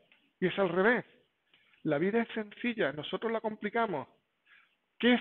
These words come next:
forma más, cuál es la mejor forma que nos dice Mefos que tenemos? ¿Cuál es la llave de oro de Mefos? ¿Cómo solucionamos las cosas? Sin hacer nada.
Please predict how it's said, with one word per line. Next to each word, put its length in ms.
forma 440
más, 260
cuál 180
es 100
la 40
mejor 340
forma 280
que 80
nos 80
dice 160
Mefos 320
que 120
tenemos? 380
¿Cuál 140
es 80
la 60
llave 100
de 80
oro 180
de 80
Mefos? 320
¿Cómo 500
solucionamos 480
las 100
cosas? 380
Sin 100
hacer 240
nada. 540